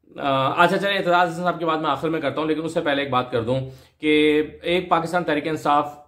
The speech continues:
जो है वो इले-, पूरे इलेक्ट-, इलेक्टोरल प्रोसेस है उस पर शकूक व शुबहात का इजहार तो कर ही रही है।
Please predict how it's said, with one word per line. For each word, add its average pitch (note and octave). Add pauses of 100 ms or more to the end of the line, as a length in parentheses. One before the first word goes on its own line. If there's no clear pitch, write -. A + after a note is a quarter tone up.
(120)
जो C3+
है C#3+
वो D3+
इले-, D#3+
पूरे F#3+
इलेक्ट-, B2+
इलेक्टोरल C#3+
प्रोसेस C#3+
है D3
उस D3+
पर D#3+
शकूक C3
व D3+
शुबहात A#2
का D3
इजहार G#2+
तो C3
कर A2
ही A#2
रही G2+
है। F#2